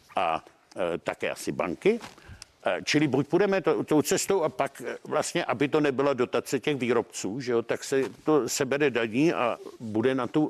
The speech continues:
kompenzaci prostě v důsledku stropů, eh, spotřebitelům. A nebo je tam druhá možnost vlastně, eh, přejmout ten, ten návrh toho evropského řešení,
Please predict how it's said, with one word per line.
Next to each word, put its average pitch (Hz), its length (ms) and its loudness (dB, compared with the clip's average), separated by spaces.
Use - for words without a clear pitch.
kompenzaci 160 640 0
prostě 104 440 0
v 104 260 2
důsledku 110 500 0
stropů, - 480 -4
eh, 113 520 -2
spotřebitelům. 92 960 -2
A 113 380 -2
nebo 101 680 0
je 113 80 0
tam 127 200 -2
druhá 98 360 -2
možnost 85 480 -4
vlastně, 143 560 0
eh, 110 40 -2
přejmout 147 580 0
ten, 131 280 0
ten 110 260 0
návrh 117 340 0
toho 131 200 4
evropského 107 560 4
řešení, 120 560 0